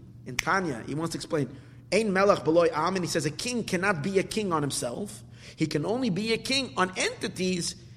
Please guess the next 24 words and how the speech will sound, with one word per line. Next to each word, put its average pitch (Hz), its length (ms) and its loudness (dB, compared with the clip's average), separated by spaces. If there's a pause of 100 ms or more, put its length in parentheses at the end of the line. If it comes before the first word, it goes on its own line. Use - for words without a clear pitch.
(220)
that 196 180 8
are 156 240 6 (460)
zarim, 214 760 10
they're 135 180 0
estranged, 156 800 0 (400)
separated, 240 1040 8 (360)
and 175 180 6
distant 175 420 2
from 101 160 -10
him. - 140 -12 (680)
Because 185 260 0
even 285 220 0
if 285 80 4
someone 240 340 2
is, 180 160 4 (480)
even 285 320 2
if - 80 2
someone 185 640 0 (600)
is 156 160 -6
not, 170 300 -2
is 160 80 -4
separated 120 600 -2
from 110 180 -8
you, 107 240 -10